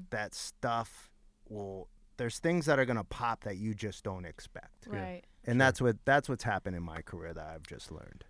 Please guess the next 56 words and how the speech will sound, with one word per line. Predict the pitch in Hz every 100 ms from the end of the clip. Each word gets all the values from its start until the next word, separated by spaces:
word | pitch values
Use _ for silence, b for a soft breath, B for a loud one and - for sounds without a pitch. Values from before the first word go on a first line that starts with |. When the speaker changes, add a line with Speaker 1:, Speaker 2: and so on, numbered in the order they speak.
| -
Speaker 2:
So | -
how'd | 151 202
you, | 220 - -
take | 180
us | 180
back | 156 139
to | 139
the |
beginning. | 123 120 98
How'd | 95 113
you, | 117 113 110 - -
how'd | 123
you | 123
get | 113
started, | 117 107 95 - - - - -
and | 101 98
wh-, | 113
what | 107
was | 101
your | 92
first | 113 92
D | -
J | 92 101
gig? | 92 87 - - - - - - - -
Speaker 1:
Oh, | - 113
my | 82
first | - - 175 180 -
D | 98
J | 85 82
gig. | 80 85 80
I | 85
don't | 123 131
even, | 113 98 92 69
my | 98
first | - 190 -
D | 139
J | 117
gig | 110
was | 104
probably | 95 120 113
some | - 95
house | - 120 -
party | - 95 95 95
on | 90 98 95
my | 90
block | 104 101 101 -
for | 95
my | 90
friends. | - 110 101 85 78 -
Speaker 2:
Yeah. | 95 87 b b b - -
Speaker 1:
Um, | 117 110 107 104 98 92
Speaker 2:
How'd | - 120
you | 117
discover | 104 - 107 92
D | 95
J? | 95 87